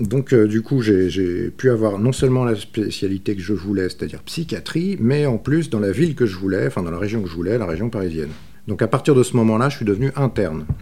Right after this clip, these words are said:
Alors quand on est interne, on est toujours étudiant, mais on est aussi, euh, salarié de l'hôpital, hein, puisqu'on continue à faire des stages, mais on a quand même plus de responsabilités.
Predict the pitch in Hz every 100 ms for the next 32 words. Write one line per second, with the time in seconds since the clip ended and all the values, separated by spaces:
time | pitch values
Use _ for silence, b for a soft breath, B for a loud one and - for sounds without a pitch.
0 | - - 80 123 123 117 101 92 127 160
1 | 160 101 92 151 165 135 - 92 101 135
2 | 143 127 170 127 139 123 110 - 143 156
3 | 127 92 85 - 131 95 82 80 113 131
4 | 92 131 - - - - 117 95 101 -
5 | - - - 110 98 - 78 78 - 107
6 | 120 143 87 92 98 90 - 87 120 127
7 | 151 180 156 143 - 139 - 117 95 95
8 | - 156